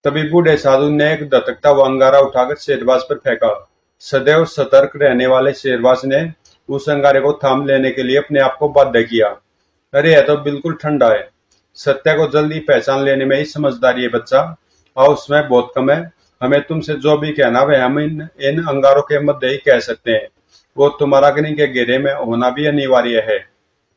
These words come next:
अब शेरबाज का भरम मिट चुक-, चुका था, इसलिए वह बेधड़क अग्नि के मध्य साधु के पास जा पहुंचा। "बैठ जाओ बच्चा, मैं जो भी कहूं उसे ध्यान से सुनना और पूरी तरह याद रखना।"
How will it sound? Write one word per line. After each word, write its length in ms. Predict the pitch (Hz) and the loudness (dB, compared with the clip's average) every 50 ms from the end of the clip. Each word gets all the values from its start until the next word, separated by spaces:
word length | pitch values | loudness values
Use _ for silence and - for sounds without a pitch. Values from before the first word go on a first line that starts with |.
| _ _ _ _ _ _ _ _ _ _ _ _ _ _ _ _ _ _ _ _ _ _ _ _ _ _ _ _ _ _ _ _ _ _ _ _ _ _ _ _ _ _ _ _ _ _ _ _ _ _ - - | _ _ _ _ _ _ _ _ _ _ _ _ _ _ _ _ _ _ _ _ _ _ _ _ _ _ _ _ _ _ _ _ _ _ _ _ _ _ _ _ _ _ _ _ _ _ _ _ _ _ -4 0
अब 140 | 143 156 147 | 0 0 0
शेरबाज 540 | - - - 151 151 143 139 147 147 147 - | -2 -4 0 2 2 4 4 4 4 4 2
का 120 | - 151 | 0 0
भरम 260 | 143 139 135 131 143 151 | 2 4 2 2 2 0
मिट 220 | 147 147 139 - | -2 -4 -4 -6
चुक-, 320 | - 139 131 131 131 - | -6 -6 -6 -6 -6 -6
चुका 260 | - 139 117 127 127 127 | -8 -2 0 2 2 2
था, 160 | 127 131 151 | 2 0 -2
इसलिए 320 | 151 147 - 151 147 147 | -2 -4 -2 0 2 2
वह 120 | 139 135 123 | 4 2 2
बेधड़क 680 | 127 139 143 143 135 127 123 113 123 123 - 165 170 165 _ _ _ _ _ - | 2 2 0 0 2 0 0 0 0 -2 -4 -8 -12 -14 _ _ _ _ _ -2
अग्नि 300 | 135 139 143 160 156 151 | -2 0 0 -2 -2 0
के 140 | 147 147 143 | 0 0 0
मध्य 300 | 147 147 143 143 143 143 | 0 0 -2 0 -2 -2
साधु 340 | 139 - 139 127 123 135 131 | -2 0 0 0 0 -2 -4
के 120 | 135 131 | -4 -2
पास 220 | 131 - 135 143 139 - | 0 2 0 0 0 0
जा 80 | 143 135 | 0 0
पहुंचा। 540 | 127 - 127 113 101 107 110 98 90 - _ _ _ _ _ _ _ _ - | 0 0 -4 -4 -2 -2 -2 -2 -2 -6 _ _ _ _ _ _ _ _ -12
"बैठ 340 | 131 120 131 135 139 135 - | -4 2 4 4 4 4 4
जाओ 120 | 147 139 | 2 2
बच्चा, 460 | 127 131 123 - - 117 107 107 - _ - | 2 2 0 -2 -2 -6 -6 -6 -10 _ -8
मैं 160 | 135 135 135 | -6 -6 -4
जो 180 | 131 143 147 151 | 0 0 0 0
भी 160 | 143 151 147 | 0 -2 -4
कहूं 160 | 151 143 139 | -2 -2 -4
उसे 180 | 139 - 151 151 | -4 -4 -6 -6
ध्यान 280 | 135 123 127 120 120 123 | -4 -2 -2 -2 -2 -4
से 140 | - 139 | -6 -10
सुनना 480 | 135 - 123 123 123 139 156 160 160 - _ _ _ _ _ - | -10 -8 -6 -4 -2 -2 -2 -4 -8 -14 _ _ _ _ _ -2
और 260 | 135 135 143 139 - _ | 0 0 0 0 -2 _
पूरी 240 | - 160 156 151 156 | -6 -4 -4 -4 -4
तरह 240 | 156 - 139 135 147 | -4 -2 0 0 2
याद 340 | 147 147 143 139 135 135 131 | 2 4 4 4 4 4 0
रखना।" 460 | 127 127 - - 120 113 107 95 | -2 -2 -4 -4 -6 -6 -6 -8